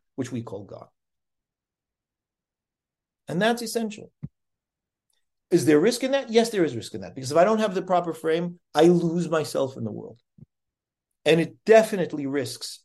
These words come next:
attrition. And it risks, for that matter, uh, uh, uh, what we might call heresy. A complete loss of any relationship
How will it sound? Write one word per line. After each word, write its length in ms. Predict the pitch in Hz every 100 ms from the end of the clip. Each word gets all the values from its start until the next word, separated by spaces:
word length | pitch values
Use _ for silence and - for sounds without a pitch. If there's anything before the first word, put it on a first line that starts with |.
| _
attrition. 680 | 143 143 - 202 202 269 285 _ _ _
And 120 | 220 233
it 120 | 233
risks, 380 | 262 302 - -
for 180 | 254
that 260 | 247 262 269
matter, 540 | 277 294 302 277 240 - _ _ 254
uh, 40 |
uh, 840 | 233 233 233 214 220 220 220 220 -
uh, 440 | 196 202 190 - 180
what 220 | 208 214
we 160 | 247
might 300 | 240 247 240
call 320 | - 247 240 190
heresy. 600 | 233 302 311 - - - _ _ _ _ _ _ _ _ _ _ _ _ _ 120
A 40 |
complete 340 | 175 196 269
loss 500 | 269 285 302 294 - -
of 120 | 170
any 140 | 208
relationship 640 | 226 247 294 254 285 294